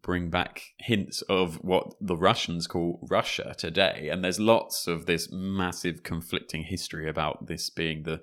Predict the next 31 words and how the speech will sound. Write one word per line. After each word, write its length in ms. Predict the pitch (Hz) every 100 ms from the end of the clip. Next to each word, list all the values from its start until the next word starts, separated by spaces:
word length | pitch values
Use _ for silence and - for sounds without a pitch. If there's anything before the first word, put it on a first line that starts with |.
| -
origins 560 | 98 92 85 87 90
of 160 | 85 80
Russia 600 | 85 85 - - 80 78
and 120 | 78
stuff, 240 | 76 76 -
which 220 | 82 -
is 220 | 82 - _ -
unbelievably 760 | 110 107 98 98 98 90 87 82
complicated 840 | 92 82 - 78 80 80 80 76 -
and 380 | 87 80 78 -
gets 260 | - -
really 560 | 101 92 95 92 85 82
in 120 | 82
detail 500 | 85 85 82 76 78
about 380 | 76 82 71 -
the, 360 | 80 80 78 -
um, 260 | 82 80 -
sort 160 | -
of, 100 | -
like, 200 | 71 67
the 120 | 78 -
etymology 640 | 85 - 90 80 80 80 78
behind 380 | 78 80 80 73
these 160 | 78
words. 280 | 67 65 76
So 100 | 87
we'll 140 | 87
definitely 360 | 87 90 65 82
leave 220 | 85 82
that 240 | 82 - -
to 280 | 85 76